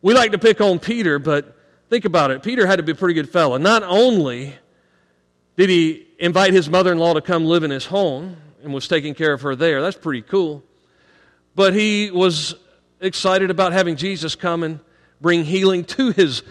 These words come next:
mother-in-law in his home. So I think that says Peter was probably a pretty good fella, even though we like to give him a hard time from time to time. And, and so Peter had had Jesus in his home, and it's wonderful, folks, when,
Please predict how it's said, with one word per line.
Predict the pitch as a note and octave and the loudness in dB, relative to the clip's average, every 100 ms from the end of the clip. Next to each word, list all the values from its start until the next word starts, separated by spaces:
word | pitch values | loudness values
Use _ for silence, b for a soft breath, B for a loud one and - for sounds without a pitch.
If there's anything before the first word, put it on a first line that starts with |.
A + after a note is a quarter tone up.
| B B | B B
mother-in-law | D3 F3+ E3+ D3 D3 C#3 A2+ B A#2+ B2+ C3 | -2 -2 -2 -4 -4 -4 -6 B -20 -20 -12
in | - D#3+ | -4 -2
his | D#3+ D3+ | -2 -4
home. | D#3 B2 G2 b b | -8 -8 -12 b b
So | G#3+ | -4
I | A#3 | -2
think | G#3 | -2
that | F#3 E3 | -2 -4
says | F3+ D#3+ | -4 -6
Peter | - G3 F3 | -6 -4 -4
was | D3 | -4
probably | C3+ G3+ F3+ | -6 -6 -4
a | C#3 | -6
pretty | - C#3+ | -8 -8
good | C#3+ C3+ | -8 -6
fella, | - E3+ D3+ B2+ - b b | -2 0 0 -4 -10 b b
even | D#3+ D3+ | -4 -2
though | C#3+ | -2
we | C#3+ | -2
like | C#3 | -4
to | C#3 | -6
give | C3 C3+ | -6 -6
him | B2 | -6
a | B2 - | -10 -18
hard | C#3 D#3 C#3+ | -12 -4 -4
time | C3+ D#3 D3 | -2 -6 -4
from | B2+ | -8
time | A2+ C#3 A#2+ | -8 -8 -6
to | A2+ | -8
time. | C#3+ A#2 G2+ _ b b b b | -10 -10 -12 _ b b b b
And, | E3+ G3+ | -6 0
and | G3+ G3 | 0 2
so | A#3+ G#3+ G3 | 2 2 2
Peter | E3 A#3+ B3+ | -2 -2 2
had | G#3+ | 2
had | G#3 A3+ | 4 0
Jesus | E3+ A#3+ G#3 G3+ | 0 -2 -2 0
in | G#3+ | 0
his | G3+ | 0
home, | - A3+ G#3+ | 0 0 2
and | G3 | 0
it's | F3 | -2
wonderful, | G3 A3+ G#3+ G#3 | -2 0 0 -4
folks, | F#3 A3 G#3+ F#3 | -2 0 0 0
when, | G3 | -4